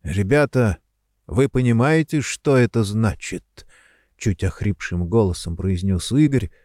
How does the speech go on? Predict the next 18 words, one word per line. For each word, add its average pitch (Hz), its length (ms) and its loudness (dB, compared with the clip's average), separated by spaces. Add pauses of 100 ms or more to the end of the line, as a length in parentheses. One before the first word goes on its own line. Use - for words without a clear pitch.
(100)
обнимая 110 500 2
прижимавшуюся 107 920 0
к - 100 -14
нему 107 220 4
Юльку. 98 680 0 (1160)
"Если 143 460 2
это 139 220 2
не 127 140 2
наши, 110 640 0 (640)
а 98 140 -8
я 135 280 2
в 113 80 -2
этом 120 280 0
уверен, 104 500 2 (580)
значит, 101 680 -4
на 127 120 -2
планете 120 540 0
есть - 760 -4